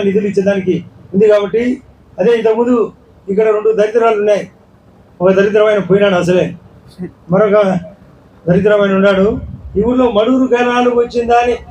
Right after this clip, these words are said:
క్యాన్సిల్ చేసినా అంటే అతనికి మనసు ఎట్లా ఒప్పుకుంటుంది? డైలాగులు చూస్తే అన్ని దుర్యోధన డైలాగు.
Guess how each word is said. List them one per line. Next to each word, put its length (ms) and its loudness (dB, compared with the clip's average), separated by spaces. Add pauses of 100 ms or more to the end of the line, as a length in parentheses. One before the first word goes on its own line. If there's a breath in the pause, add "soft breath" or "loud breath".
(220)
క్యాన్సిల్ 380 2
చేసినా 260 2
అంటే 180 -2
అతనికి 260 -2
మనసు 220 -2
ఎట్లా 160 0
ఒప్పుకుంటుంది? 440 -4 (580)
డైలాగులు 440 2
చూస్తే 220 -4
అన్ని 220 0
దుర్యోధన 380 2
డైలాగు. 260 -2